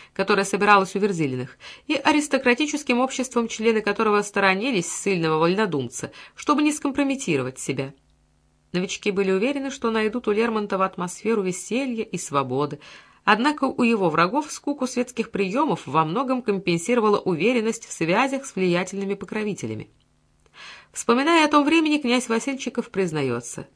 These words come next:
«Я был очень молод ещё, я не знал, с какой ноги танцевать».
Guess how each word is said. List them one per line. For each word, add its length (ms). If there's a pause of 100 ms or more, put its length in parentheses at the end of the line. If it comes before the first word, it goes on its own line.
(320)
«Я 300
был 260
очень 340
молод 440
ещё, 360 (280)
я 140
не 120
знал, 300
с 80
какой 260
ноги 260
танцевать». 800